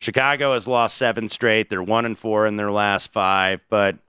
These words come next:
this might be one I use in a contest, but don't <clears throat> bet. I do kinda lean Bears here.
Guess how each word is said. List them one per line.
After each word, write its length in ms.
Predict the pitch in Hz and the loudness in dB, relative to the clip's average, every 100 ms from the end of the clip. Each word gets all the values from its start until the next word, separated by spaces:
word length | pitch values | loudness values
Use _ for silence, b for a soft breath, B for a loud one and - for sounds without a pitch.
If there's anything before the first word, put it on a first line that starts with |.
| _ _ _ _ _ _ _ | _ _ _ _ _ _ _
this 200 | 175 170 | -2 0
might 240 | 170 185 214 | 0 0 0
be 120 | 220 | -2
one 260 | 175 165 | 0 2
I 60 | 135 | 2
use 320 | 113 127 113 | 2 0 0
in 100 | 117 | -2
a 60 | 82 | -2
contest, 720 | - 98 110 104 117 120 - | -2 0 0 0 0 0 -2
but 220 | 95 - - | -10 -12 -4
don't 440 | 110 110 92 - | -2 -2 -6 -4
<clears throat> 20 | |
bet. 360 | 98 92 104 - _ _ _ _ _ _ _ _ _ _ | 0 2 2 -2 _ _ _ _ _ _ _ _ _ _
I 120 | 131 | -2
do 240 | 120 151 175 | 0 -2 -2
kinda 300 | 147 156 131 | -2 -2 -2
lean 320 | 120 113 104 | -4 -4 -4
Bears 460 | 95 85 80 71 - | -4 -2 -4 -6 -12
here. 360 | 73 62 60 | -10 -12 -12